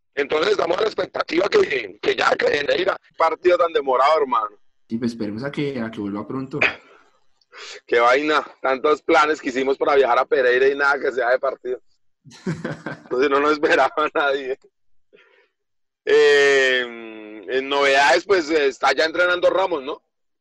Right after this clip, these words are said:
Speaker 1: La gran contratación de Independiente Santa Fe.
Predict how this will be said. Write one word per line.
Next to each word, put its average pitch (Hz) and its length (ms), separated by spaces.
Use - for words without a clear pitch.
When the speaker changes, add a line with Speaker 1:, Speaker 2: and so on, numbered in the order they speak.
Speaker 1:
La 131 200
gran 127 240
contratación 131 580
de 123 80
Independiente 113 500
Santa 117 300
Fe. 98 160